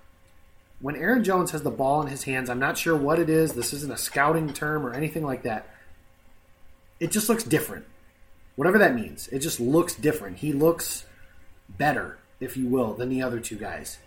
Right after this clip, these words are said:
He's just a more, he's the most gifted runner of them all, Zach. I think you said that perfectly. Um, that's gonna be an interesting situation to follow. As always, uh, Twitter is probably the worst place to be on Packers game days, or the best place to be. It kinda depends on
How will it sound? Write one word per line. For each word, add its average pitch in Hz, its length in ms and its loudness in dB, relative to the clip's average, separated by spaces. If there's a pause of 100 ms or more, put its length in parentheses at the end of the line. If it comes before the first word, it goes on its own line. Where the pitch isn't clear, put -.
(160)
He's 131 140 -8
just 165 160 -4
a 160 40 2
more, 156 260 4
he's 139 160 -6
the 151 60 -4
most 170 200 0
gifted 156 300 -2
runner 139 240 0
of 113 60 -2
them 117 120 -2
all, 104 160 -4
Zach. 101 240 -8
I 113 60 -8
think 123 180 -8
you 113 80 -8
said 123 160 -4
that 113 180 -2
perfectly. 143 540 -4 (520)
Um, 107 400 -4 (800)
that's 170 200 4
gonna 196 140 4
be 185 100 6
an 160 80 4
interesting 160 340 -2
situation 160 440 2
to 143 60 -2
follow. 147 380 2 (400)
As 202 220 8
always, 185 560 8 (500)
uh, 123 140 -4 (100)
Twitter 180 420 8
is 139 120 4
probably 151 320 2
the 135 100 4
worst 143 380 4
place 175 220 4
to 147 80 -4
be 151 180 4
on 131 120 4
Packers 135 360 0
game 143 220 0
days, 151 160 4
or 208 160 2
the 302 60 2
best 226 240 6
place 208 180 2
to 180 100 -4
be. 185 100 4
It 196 100 2
kinda 180 200 0
depends 170 340 0
on 156 300 2